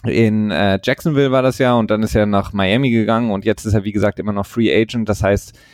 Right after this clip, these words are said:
das wäre eine Möglichkeit, Julius Thomas. Ich hatte mich ein bisschen gewundert, dass sie, ähm, nicht ein bisschen früher Mercedes Lewis, äh, geholt haben, der jetzt bei den Green Bay Packers unter Vertrag ist, vormals auch von den Jaguars,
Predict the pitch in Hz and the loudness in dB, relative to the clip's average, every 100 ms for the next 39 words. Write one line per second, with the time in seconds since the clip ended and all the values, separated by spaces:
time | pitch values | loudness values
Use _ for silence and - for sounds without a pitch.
0 | _ _ - 113 120 120 107 98 113 110 | _ _ -4 -4 0 0 2 2 2 2
1 | 117 113 117 - 107 110 113 110 - 123 | 0 0 -4 0 0 0 0 0 0 -2
2 | 127 127 143 156 139 143 135 151 127 120 | 0 0 -2 -2 -2 0 0 0 0 0
3 | 147 131 127 120 120 120 107 120 120 123 | 0 0 0 0 0 2 2 2 0 -2
4 | 131 127 123 - 131 131 117 110 110 127 | -2 -2 -2 -4 2 2 2 0 0 0
5 | 117 110 117 127 170 165 - - 135 127 | 0 -2 0 4 4 2 -2 0 2 2
6 | 135 131 143 139 135 117 117 107 113 - | 0 2 2 2 0 2 0 0 -2 -2
7 | 104 110 107 120 113 101 - 131 151 147 | 0 0 0 -2 0 0 -2 -4 -2 -2
8 | - - 139 135 - 123 - 120 131 _ | -4 -8 -6 -4 -4 -4 0 0 -2 _
9 | 151 - - - _ _ _ - 123 120 | -4 -4 -12 -20 _ _ _ 0 2 2
10 | 113 76 104 110 107 101 104 110 110 113 | 0 0 -2 -2 -2 0 0 2 4 2
11 | 110 | 2